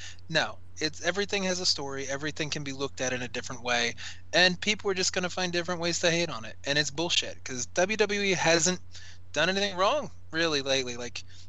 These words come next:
ev-, all the lead up to Ma-, Rumble was great, except for Goldberg's promo. That was fucking awkward. But the match turned out to be okay, 'cause it was a Goldberg match. It was a slugfest. The right person went over.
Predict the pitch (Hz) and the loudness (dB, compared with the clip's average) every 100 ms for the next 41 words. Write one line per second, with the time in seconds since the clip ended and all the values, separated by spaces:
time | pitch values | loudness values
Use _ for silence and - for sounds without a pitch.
0 | - - 151 156 170 156 170 185 - 185 | -4 0 2 2 2 2 2 2 0 -4
1 | 160 165 180 180 180 165 160 175 208 143 | -2 0 0 0 -2 -2 0 0 0 0
2 | - 160 - 139 127 - - - - - | 2 2 0 -4 -6 -8 -10 -10 -10 -6
3 | 147 135 131 - - 143 131 131 131 131 | -6 -4 -4 -4 -4 -4 -2 -2 -2 0
4 | - - 123 127 123 123 127 127 - - | -2 -2 -6 -4 -4 -2 -2 -2 -4 -10
5 | - 147 139 143 151 151 - 165 147 143 | 0 2 4 4 4 4 2 2 2 2
6 | 139 143 135 135 131 139 160 170 160 156 | 0 -2 -2 0 0 0 -2 0 2 0
7 | 139 131 135 131 131 143 - 160 160 - | -2 -2 -2 -2 -2 -2 0 0 4 4
8 | 135 117 127 143 - 139 135 - 135 127 | 4 0 -2 0 -2 -2 -2 -2 0 0
9 | 131 123 123 120 131 | 0 -6 -6 -6 -6